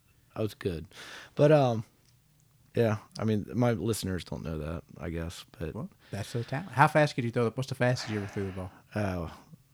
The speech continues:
Speaker 1: uh, low eighties.
Speaker 2: You say low, like it's nothing. I could never, <laughs> I couldn't get it past sixty. I, I did football, but I don't know what it was. Sixty was the highest I could throw it.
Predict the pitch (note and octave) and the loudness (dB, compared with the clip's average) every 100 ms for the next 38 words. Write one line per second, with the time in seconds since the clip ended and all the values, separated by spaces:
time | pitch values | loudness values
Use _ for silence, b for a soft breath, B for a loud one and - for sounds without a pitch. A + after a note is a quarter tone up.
0 | _ - - G2 C#2 G#2+ F#2+ E2 D#2+ E2 | _ -20 -12 -10 -6 -4 -4 -4 -6 -8
1 | D#2 - B B B B B B B B | -8 -14 B B B B B B B B
2 | C3 A#2 G2+ G2+ G#2 A2 A2 A2+ G#2+ G#2+ | -6 -4 -4 -4 -4 -4 -6 -2 2 2
3 | G#2+ C3+ C3+ E3+ D#3+ D3+ D3 - - - | 2 4 6 6 4 2 -2 -8 -6 -2
4 | G#3+ A#3 F3+ E3 F3 D#3 E3+ D3 F#3+ - | 0 0 -2 -2 -4 0 -2 0 -2 -2
5 | - B2 A#2 C#3 D3 D3+ C3 - - A2 | 0 2 4 4 4 2 -2 -2 -2 0
6 | A2 A2 G#2+ A#2+ A#2 A#2+ G#2 A#2+ F#2+ G2 | 0 0 0 0 -2 -4 -2 -4 -4 -8
7 | - B2+ A#2+ A2 A#2+ A2 B2 A#2+ A#2 G2 | -12 -8 -8 -8 -8 0 0 0 -4 -8
8 | - F2+ | -8 -10